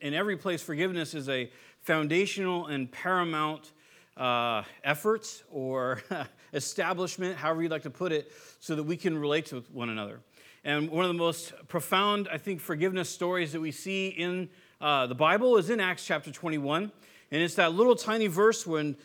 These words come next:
Paul is on his way to, um, uh, to Jerusalem that he stops off at a guy named Philip's house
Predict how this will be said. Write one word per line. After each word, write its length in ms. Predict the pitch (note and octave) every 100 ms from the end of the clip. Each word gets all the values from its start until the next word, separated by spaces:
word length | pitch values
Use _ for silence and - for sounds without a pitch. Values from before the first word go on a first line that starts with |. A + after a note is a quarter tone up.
| _
Paul 380 | - F#3+ G#3+ G#3
is 120 | E3
on 260 | E3+ F#3 G#3+
his 140 | G3+
way 360 | E3+ F#3+ G3+ A3
to, 500 | A3 F#3 D#3+ D3+ D3 D#3
um, 520 | C#3 B2 A2 G2+ G2+ - - _ _ _ _
uh, 360 | B2 G#2+ G2+ G2+
to 120 | D3
Jerusalem 680 | C#3+ G#3 A3 A3+ A3 C4 - - _ -
that 180 | D#3 D#3+
he 380 | F3+ F#3+ F#3+ F3
stops 460 | - G#3 G#3+ -
off 280 | G#3 A3 G#3+ F3+
at 60 |
a 40 | D#3
guy 200 | F3 F#3+
named 260 | F#3+ F#3
Philip's 380 | - G#3 F3 -
house 420 | C3+ G#2 - -